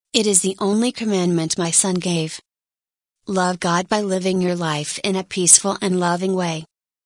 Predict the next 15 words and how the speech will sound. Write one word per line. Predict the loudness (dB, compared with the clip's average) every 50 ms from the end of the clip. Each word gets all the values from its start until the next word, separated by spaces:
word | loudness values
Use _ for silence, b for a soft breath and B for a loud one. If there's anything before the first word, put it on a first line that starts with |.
| _ _ _ _ _ _ _ _
Be | _ 0 2 2
ever | 2 0 0 -4 -4
prayerful | -4 -4 -2 0 0 0 -2 -2 -2 -2 -4 -2 -2
and | -4 -2
keep | -2 0 0 0 0 0
your | -2 -2
prayers | -2 -2 -2 -2 0 2 2 0 0 0
ongoing. | 0 0 0 0 0 2 2 2 0 -2 -4 -8 _ _ _ _ _ _ _ _ _ _ _ _ _ _ _ _ _
Pray | -2 -2 -2
for | -2 -2 -2 0
those | 0 2 2 2 2 2
who | 2 0
are | 0 -2
feeling | -2 -2 -2 0 0 0 0 0 0
unloved. | 0 0 2 2 2 2 2 0 -4 -6 -8